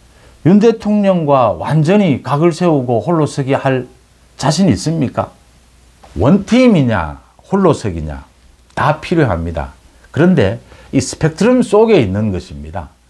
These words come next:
때로는 원팀으로, 때로는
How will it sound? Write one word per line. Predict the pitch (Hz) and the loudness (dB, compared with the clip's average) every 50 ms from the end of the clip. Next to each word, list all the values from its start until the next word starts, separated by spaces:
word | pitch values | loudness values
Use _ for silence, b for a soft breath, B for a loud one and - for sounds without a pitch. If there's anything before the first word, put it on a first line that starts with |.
| b b b b b b b _ - | b b b b b b b _ 0
때로는 | 131 135 131 139 131 135 165 214 247 | 0 2 4 4 4 4 6 6 4
원팀으로, | 262 170 135 131 147 165 165 - - 156 131 95 87 85 80 76 80 - _ _ _ | 4 2 2 0 0 0 -2 -4 -4 -4 -2 -2 -4 -6 -8 -10 -14 -18 _ _ _
때로는 | - 127 135 139 151 160 170 196 208 208 214 | -6 -2 0 2 4 4 4 4 2 0 -2